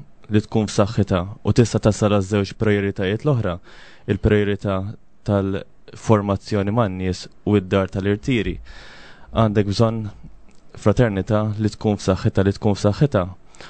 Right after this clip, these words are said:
Huwa importanti ħafna, speċjalment fit-talb. Nafu li iż-żminijiet li qegħdin ngħixu mhumiex żminijiet faċli, kemm għall-familji kif ukoll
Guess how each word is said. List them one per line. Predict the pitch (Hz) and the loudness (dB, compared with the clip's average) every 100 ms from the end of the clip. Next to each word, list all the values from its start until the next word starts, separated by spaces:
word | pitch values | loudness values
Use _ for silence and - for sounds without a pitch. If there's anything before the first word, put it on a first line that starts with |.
| - | -4
Huwa | 110 107 104 | 2 2 2
importanti | 113 110 - 110 98 | 0 0 2 0 2
ħafna, | 113 117 117 | 0 0 -4
speċjalment | 110 127 123 107 98 104 104 - - - | 0 -2 0 0 0 0 -2 -4 -14 -10
fit-talb. | - 104 - 104 87 - - - - - - - - - - - - - - - 104 | 0 0 2 2 2 -2 -8 -10 -20 -20 -20 -20 -20 -20 -20 -20 -20 -20 -20 -4 0
Nafu | 107 117 - 104 | 2 2 0 0
li | 98 95 - - - - - 110 | 0 0 -8 -20 -20 -20 -2 -2
iż-żminijiet | 98 101 101 101 | 0 0 2 2
li | 104 | 0
qegħdin | 95 104 123 | 0 0 2
ngħixu | 107 - 98 90 101 | 0 0 -2 -4 -6
mhumiex | 101 98 95 - - 92 | -4 0 0 -2 -8 -6
żminijiet | 98 92 95 - | -2 0 0 2
faċli, | 139 135 - 131 131 | 0 0 -2 -4 -4
kemm | - 101 98 | -2 0 0
għall-familji | 92 123 98 90 90 | 0 -2 0 -2 -2
kif | - 95 | -2 -4
ukoll | 95 98 92 | 0 0 0